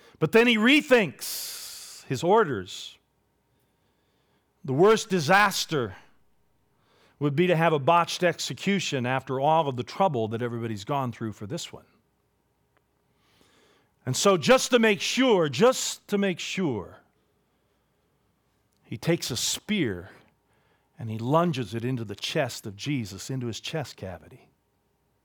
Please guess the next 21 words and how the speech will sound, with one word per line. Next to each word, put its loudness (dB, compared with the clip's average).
And -10
he 0
and -4
the -4
people -4
that -4
are -2
in 0
the -2
know 0
around 0
him -4
are -6
amazed -6
and -8
terrified, -4
really, -4
to -10
see -6
what -6
happens -12